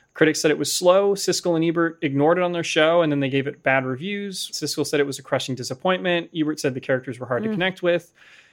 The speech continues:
Speaker 1: It was the only one of Kubrick's final nine films, so the stretch from Spartacus forward,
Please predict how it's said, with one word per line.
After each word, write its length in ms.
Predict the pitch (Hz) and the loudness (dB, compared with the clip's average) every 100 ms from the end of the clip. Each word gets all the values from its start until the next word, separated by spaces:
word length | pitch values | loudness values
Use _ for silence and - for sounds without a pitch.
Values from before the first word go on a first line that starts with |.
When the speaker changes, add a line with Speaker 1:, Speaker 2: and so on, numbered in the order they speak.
| _ | _
Speaker 1:
It 120 | 170 | 2
was 180 | 180 175 | 4 4
the 160 | 170 180 | 2 4
only 360 | 175 214 233 226 | 6 6 6 4
one 220 | 202 196 | 4 4
of 160 | 185 | 0
Kubrick's 460 | - 185 175 175 - | -4 -2 0 0 -2
final 500 | - - 160 165 170 | -8 0 2 2 2
nine 380 | 160 151 156 156 | 2 2 2 0
films, 480 | - 151 123 120 - | 2 4 2 0 -4
so 200 | - 147 | 0 2
the 100 | 135 | 0
stretch 420 | - 156 151 - | 0 0 0 -4
from 440 | - 143 135 135 | 0 2 2 -2
Spartacus 560 | - - 156 147 147 - | -2 4 4 4 -2 -6
forward, 540 | - 156 135 123 120 | 0 4 6 4 -2